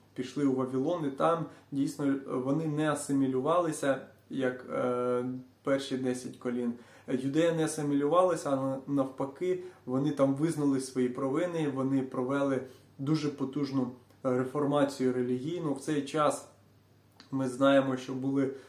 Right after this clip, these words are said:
створені такі інституції, як синагога, коли євреї почали досліджувати,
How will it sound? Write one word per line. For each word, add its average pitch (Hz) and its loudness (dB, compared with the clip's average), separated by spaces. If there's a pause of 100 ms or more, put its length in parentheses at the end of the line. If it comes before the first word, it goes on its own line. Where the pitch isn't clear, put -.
створені 139 0
такі 127 -4
інституції, 131 0
як 127 2 (240)
синагога, 143 2 (300)
коли 135 2
євреї 143 0
почали 143 -2
досліджувати, 139 -2